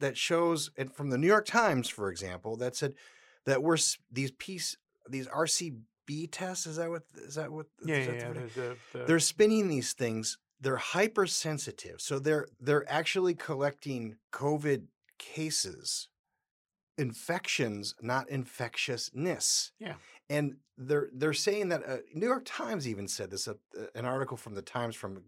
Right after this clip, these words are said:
Speaker 1: someone from the Kennedy School, which is supposed to be the Holy Grail, right? That's what all the,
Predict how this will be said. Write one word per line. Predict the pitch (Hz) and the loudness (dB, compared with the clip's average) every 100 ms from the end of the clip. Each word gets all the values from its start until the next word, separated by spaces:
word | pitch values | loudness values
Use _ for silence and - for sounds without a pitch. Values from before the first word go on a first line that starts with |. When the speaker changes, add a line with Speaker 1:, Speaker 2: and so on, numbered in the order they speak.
| - | -10
Speaker 1:
someone | - 180 170 151 | -6 -4 -2 -4
from | - 123 | -4 -6
the | 98 | -8
Kennedy | - 151 143 123 | -10 -8 -6 -4
School, | - 156 117 90 | -4 -2 -2 -2
which | 90 | -6
is | 98 | -6
supposed | - 120 117 | -4 -2 -4
to | 117 | -6
be | 113 123 120 - - - - - | -8 -8 -10 -16 -20 -20 -20 -2
the | 120 | 0
Holy | 117 131 135 | 4 6 8
Grail, | 131 131 110 98 | 8 8 8 6
right? | 107 113 | 4 4
That's | 110 117 | 4 2
what | 127 123 | 2 4
all | 123 113 | 4 2
the, | 113 | 0